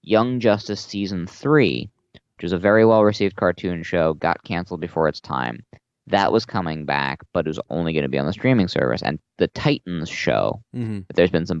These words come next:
Speaker 1: buzz about, and the, the Robin suit looks really good, that's supposed to be just on the streaming service. And so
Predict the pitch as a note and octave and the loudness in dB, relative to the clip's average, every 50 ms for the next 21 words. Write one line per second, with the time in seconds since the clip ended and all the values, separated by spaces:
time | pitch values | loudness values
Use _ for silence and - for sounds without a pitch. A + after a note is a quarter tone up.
0 | - - D2+ C#2+ C#2+ C#2+ D#2+ B1 C2 B1+ C2 B1 G1+ G1+ C2 C2 C2+ C2 G1+ - | -2 0 2 2 2 0 -2 -2 0 0 0 0 -2 -4 -10 -10 -10 -10 -6 -4
1 | F2 D#2 C#2+ D2+ C2+ C2 C#2 D2 C#2 C#2 - - - D#2 - - - - - - | -2 0 2 4 4 4 4 2 0 -6 -10 -8 -8 -8 -8 -8 -12 -14 -12 -8
2 | C2+ C#2+ A#1+ A#1 - - A1+ A1 A1+ A1+ A2+ - _ _ _ _ _ - G2 G2+ | -6 -4 -6 -4 -2 0 0 0 0 -2 -6 -12 _ _ _ _ _ -4 -2 -2
3 | F#2+ G2 G#2+ A2+ - - - - G2 E2+ D#2 - - D#2+ C#2 C2 A#1+ A#1 - - | 2 2 0 0 0 -2 -4 0 2 0 0 0 -2 -6 -4 -4 -4 -4 -6 -8
4 | _ _ _ _ - F2 G2 - F#2 C#2 - - - C2+ D2 D#2 F2 - G#2+ G#2+ | _ _ _ _ -16 -10 0 2 2 2 2 0 -2 -2 -2 -2 0 2 2 2
5 | G2+ E2+ C2 - - - A1+ G1+ G1+ G1+ G1+ - - - - - - C#2+ C#2 B1+ | 2 2 0 -4 -4 -6 -6 -6 -6 -8 -10 -10 -12 -14 -10 -4 0 0 2 0
6 | B1+ | 0